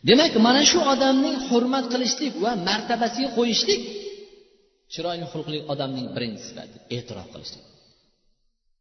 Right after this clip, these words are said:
Birodarlar, bir odamni, bir yaxshi, bir xulqli odamni, bir odamni huzurida gapirsangiz, "Ha, u odamni kechagina yuruvdi, qanaqa edi, endi bugun bo'lib qolibdi-da", deydi. Yoki bo'lmasa, boshqa deb gapiradi,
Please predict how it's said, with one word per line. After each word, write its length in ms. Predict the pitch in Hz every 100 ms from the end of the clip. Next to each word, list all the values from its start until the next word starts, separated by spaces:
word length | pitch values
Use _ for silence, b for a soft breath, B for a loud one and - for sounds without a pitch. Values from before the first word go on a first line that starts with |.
| _
Birodarlar, 580 | 214 123 151 170 202 262 - - - - - - _ _ _ _ _ _ -
bir 160 | 190
odamni, 560 | 180 220 220 214 208 254 226 139 - - - - - - _ -
bir 140 | 120 208 - -
yaxshi, 340 | 151 - -
bir 160 | 302 254
xulqli 340 | 214 240 214 247
odamni, 460 | 196 208 202 208 202
bir 140 | -
odamni 380 | 202 180 185 196
huzurida 380 | 180 165 170 170
gapirsangiz, 460 | 165 165 170 185 175
"Ha, 120 | 196
u 100 | 330
odamni 400 | 233 165 139 156 226
kechagina 440 | - 156 160 156 147
yuruvdi, 460 | 147 139 131 160 - - - - -
qanaqa 300 | - 135 139 139
edi, 120 | 175
endi 140 | 156
bugun 220 | 127 147 127
bo'lib 220 | 117 139
qolibdi-da", 380 | 143 139 127 175
deydi. 240 | 120 90 85 - - - - _ b b -
Yoki 200 | 131 156
bo'lmasa, 280 | 165 151 208
boshqa 260 | 135 - 151
deb 120 | 120
gapiradi, 340 | 101 - 82